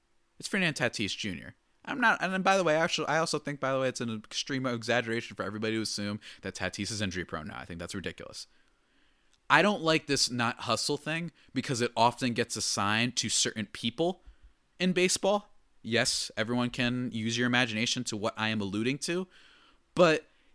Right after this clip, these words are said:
it's just this idea that, like, "Oh, he better run out that ball the first."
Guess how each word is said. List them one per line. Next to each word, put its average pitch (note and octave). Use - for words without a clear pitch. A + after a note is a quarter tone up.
it's E3+
just -
this -
idea D3+
that, C#3
like, B2
"Oh, C#3+
he C#3
better F3
run E3
out E3
that G#2+
ball C#3+
the A2
first." -